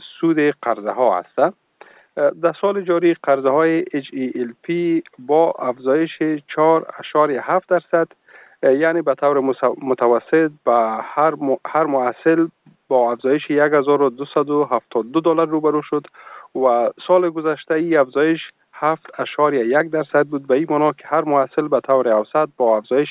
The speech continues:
یک هزار و هفتصد و پنجاه و هشت دلار روبرو شد. این افزایش از سال نوزده نود بدین طرف یکی از بیشترین افزایش‌های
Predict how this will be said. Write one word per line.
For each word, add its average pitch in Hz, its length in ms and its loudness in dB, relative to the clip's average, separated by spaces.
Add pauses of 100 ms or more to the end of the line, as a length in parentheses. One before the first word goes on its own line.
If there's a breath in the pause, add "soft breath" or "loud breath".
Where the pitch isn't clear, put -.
یک 139 300 0
هزار 143 320 2
و 143 180 0
هفتصد 143 400 -2
و 139 60 -4
پنجاه 113 360 -6
و 120 60 -2
هشت 139 200 -4
دلار 120 320 0 (460 soft breath)
روبرو 104 380 0
شد. - 200 -18 (640 soft breath)
این 180 160 2
افزایش 160 480 0
از 120 120 0 (100)
سال 156 300 2
نوزده 120 300 -2
نود 123 360 2
بدین 123 260 -4
طرف 151 320 -2 (440 loud breath)
یکی 147 420 2
از 110 240 0
بیشترین 123 500 0
افزایش‌های 143 800 -2